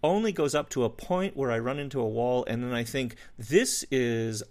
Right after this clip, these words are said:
unintelligible," and, uh, I kinda don't even wanna understand it, because it's just like, it's a, it's a road into some kind of awful, hellish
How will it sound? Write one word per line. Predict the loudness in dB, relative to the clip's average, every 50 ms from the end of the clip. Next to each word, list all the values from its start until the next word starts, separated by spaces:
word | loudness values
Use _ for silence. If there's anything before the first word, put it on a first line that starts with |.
| -4 0
unintelligible," | 0 2 2 2 0 -2 -4 -4 -2 -2 0 0 0 -2 -4 -4 -4 -4 0 0 2 2 2 2 0 -2 -4 -12 -20 -20 -14 -4 0
and, | 2 2 2 2 2 0 0 -2 -4 -6 -10 _ -20 -20 -20 -20 -20 _ -8
uh, | -6 -2 0 0 2 2 4 4 4 4 4 4 2 -2 -6 -20 -20 -20 -20 -20 -12 -6 -2
I | 2 4 6 6 4 2 -2
kinda | -4 -2 0 0 0 0
don't | 2 0 0 0
even | 0 -2 -2 -2 -2 0
wanna | 2 2 2 2 2
understand | 2 2 0 0 -2 -4 -4 -4 -2 -2 -2 -4 -4
it, | -6 -6 -6
because | -8 -6 -4 -4 -4 -4 -4
it's | -4 -6 -6 -8 -8
just | -8 -6 -6 -6 -8 -8 -4
like, | -2 -2 -2 -2 -4 -4
it's | -4 -4 -4 -2
a, | -4 -2 -2 -2 -4 -8 -10 -16 -20 -16 -10
it's | -10 -6 -4 -2
a | -2
road | -2 0 0 2 2 2 2 0 -2
into | -4 -4 -4 -6
some | -6 -6 -6 -6
kind | -6 -6 -4 -4 -4
of | -4 -6 -8 -8 -4 -2
awful, | -2 0 -2 -2 -2 -2 -2 -2 -2 -4 -6 -12 -20 -18 -16 -16
hellish | -12 -4 -2 0 2 2 2 0 -2 -4 -8 -8